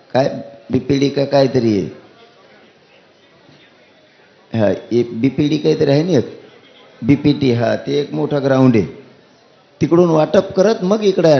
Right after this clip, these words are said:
डायरेक्ट ट्रका भरून इकडं आणू नका, कारण इथं शिल्लक राहत आहे, तिकडचे उपाशी मरती, त्यामुळे तिकडून वाटीत वाटीत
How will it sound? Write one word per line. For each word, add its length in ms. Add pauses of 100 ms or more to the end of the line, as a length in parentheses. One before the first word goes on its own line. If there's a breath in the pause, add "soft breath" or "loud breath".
(120)
डायरेक्ट 480
ट्रका 420
भरून 360
इकडं 260
आणू 260
नका, 360 (1500)
कारण 260
इथं 480 (1900)
शिल्लक 420
राहत 240
आहे, 180 (120)
तिकडचे 360
उपाशी 380
मरती, 400 (480)
त्यामुळे 340
तिकडून 300
वाटीत 320
वाटीत 260